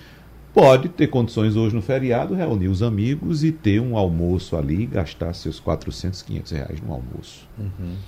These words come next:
Speaker 1: não é? E nós temos a informação do I B G E oficial de que quase metade da população brasileira sobrevive com quatrocentos e trinta reais por mês.
Speaker 2: É.
Speaker 1: E olha que tem um percentual altíssimo que sobrevive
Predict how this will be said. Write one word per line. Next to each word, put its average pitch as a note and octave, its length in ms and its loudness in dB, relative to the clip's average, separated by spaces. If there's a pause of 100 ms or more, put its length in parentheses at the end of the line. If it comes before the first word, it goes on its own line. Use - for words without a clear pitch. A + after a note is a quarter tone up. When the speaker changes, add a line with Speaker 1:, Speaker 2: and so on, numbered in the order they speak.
(220)
Speaker 1:
não C#2+ 80 -6
é? E2+ 140 -4 (1000)
E A#2+ 720 0 (180)
nós A2+ 260 2
temos G2 300 2
a F#2+ 60 2
informação F2+ 600 -2
do A2 240 0
I F2+ 120 0
B E2 180 0
G D2+ 240 -2
E C#2+ 60 -4
oficial F#2 540 -6
de A2+ 100 -8
que - 240 -8 (100)
quase F#2+ 380 0
metade F#2 580 -2
da F2 140 -4
população E2+ 760 -6
brasileira D#2+ 720 -4
sobrevive E2+ 840 -2
com - 140 -8
quatrocentos F2+ 1040 -6
e E2 60 -6 (160)
trinta G2+ 400 -6
reais D2+ 500 -8 (240)
por C3 320 -2
mês. D2+ 560 -6
Speaker 2:
É. E2 140 -12 (520)
Speaker 1:
E D#3 200 4
olha A2+ 220 8
que - 60 -8
tem A2+ 140 -2
um G2+ 40 -2
percentual G#2 560 0
altíssimo G#2+ 520 -4
que G2 100 -8
sobrevive F2+ 460 -6